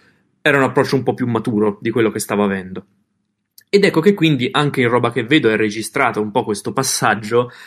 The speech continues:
per chi avesse appunto la folle attenzione da dedicargli, c'è stato questo momento in cui gli articoli cominciavano un po' ad assestarsi, cominciavano ad essere un po' più maturi, no?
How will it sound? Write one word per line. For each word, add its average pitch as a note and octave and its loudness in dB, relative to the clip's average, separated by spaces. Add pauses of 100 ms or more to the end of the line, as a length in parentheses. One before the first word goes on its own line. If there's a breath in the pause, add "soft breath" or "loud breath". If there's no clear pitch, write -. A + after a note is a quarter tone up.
(140 loud breath)
per G2 -4
chi A#2 -2
avesse G#2 2
appunto A#2 -2
la G2+ 2
folle G#2+ 4
attenzione A2 -4
da A2 -2
dedicargli, A2 -2
c'è - -16
stato E3 2
questo C#3+ 4
momento C#3+ 4
in B2+ 2
cui C3 -2
gli B2 2
articoli C3 0
cominciavano A2+ -2
un A2 -4
po' A#2 0
ad G#2+ 2
assestarsi, G2+ -2
cominciavano A2 0
ad A2+ 2
essere A2 -2
un G#2+ -4
po' A2 0
più A#2+ -2
maturi, G#2+ 0
no? F#3 0